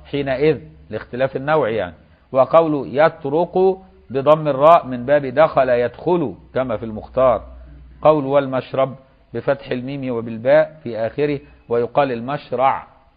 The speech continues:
بالعين بدل الباء. وقوله أي الذي تشرب منه الماشية، يبقى المشرع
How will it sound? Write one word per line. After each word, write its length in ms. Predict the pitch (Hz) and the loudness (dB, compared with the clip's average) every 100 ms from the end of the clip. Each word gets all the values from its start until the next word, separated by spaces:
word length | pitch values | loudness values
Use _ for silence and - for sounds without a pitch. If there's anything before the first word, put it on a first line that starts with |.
| _ _ _ _ _ _ | _ _ _ _ _ _
بالعين 680 | 110 113 110 139 135 104 90 | -8 -2 2 2 2 -6 -10
بدل 320 | 101 135 127 117 | -2 -2 -2 -6
الباء. 520 | 110 113 143 131 - _ _ _ _ _ - | -8 0 2 0 -6 _ _ _ _ _ -10
وقوله 600 | 107 107 151 151 135 131 - _ - | -6 0 2 2 2 -6 -10 _ -4
أي 180 | 123 135 | -2 -2
الذي 340 | 131 147 139 | -2 -2 -2
تشرب 420 | 135 151 147 127 120 | -4 -4 -4 -8 -6
منه 180 | 135 | -8
الماشية، 460 | 127 123 117 135 120 | -8 -8 -8 -6 -6
يبقى 160 | 113 120 | -8 -8
المشرع 560 | 123 156 - 185 170 | -8 -10 -2 -2 -2